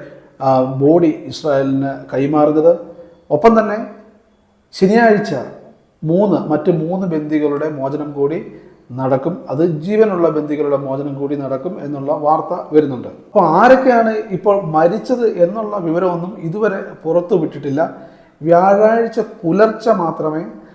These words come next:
ഹമാസ് ആ ലിസ്റ്റ് ഇസ്രായേലിന് കൈമാറുകയുള്ളൂ. ഇസ്രായേലിന് നേരിട്ടല്ല ഈ ലിസ്റ്റ് കൈമാറുന്നത്.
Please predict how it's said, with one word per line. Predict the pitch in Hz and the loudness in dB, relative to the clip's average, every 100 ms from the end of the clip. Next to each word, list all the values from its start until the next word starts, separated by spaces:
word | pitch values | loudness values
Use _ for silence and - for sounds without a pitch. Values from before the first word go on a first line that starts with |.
| _ _ | _ _
ഹമാസ് | 147 151 180 196 196 180 - 143 | -4 0 2 2 0 -2 -2 -2
ആ | 156 151 147 | 0 0 0
ലിസ്റ്റ് | 151 - 175 - - | -2 -4 -8 -8 -12
ഇസ്രായേലിന് | 135 - 156 156 143 139 - - - | -14 -4 0 0 -2 -6 -10 -16 -8
കൈമാറുകയുള്ളൂ. | 135 147 160 127 113 110 107 113 - - | -4 -2 -4 -6 -8 -10 -12 -16 -18 -16
ഇസ്രായേലിന് | - 233 233 233 | 4 6 6 4
നേരിട്ടല്ല | 202 214 226 220 190 190 190 | 4 6 6 2 0 0 -2
ഈ | 175 | -4
ലിസ്റ്റ് | 156 - | -4 -2
കൈമാറുന്നത്. | 175 160 160 160 175 175 | 0 0 2 0 0 -2